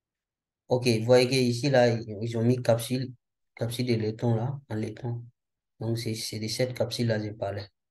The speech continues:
Non, il faut ajouter ce schéma-là, j'ai pas, y a pas le nom. Donc, la borne négative ici, l'électron va quitter ici, vous voyez, E moins, va quitter ici, comme ça,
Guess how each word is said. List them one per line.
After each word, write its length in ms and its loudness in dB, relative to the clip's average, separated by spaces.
Non, 140 -8
il 80 -8
faut 140 0
ajouter 600 -2
ce 240 -8
schéma-là, 560 2
j'ai 140 -2
pas, 240 0
y 40 -6
a 60 -4
pas 160 0
le 140 -2
nom. 140 -6
Donc, 320 6
la 140 6
borne 300 10
négative 420 6
ici, 360 0
l'électron 500 6
va 160 8
quitter 280 -2
ici, 160 -2
vous 60 0
voyez, 440 6
E 20 6
moins, 340 2
va 140 -2
quitter 340 0
ici, 400 0
comme 200 2
ça, 300 2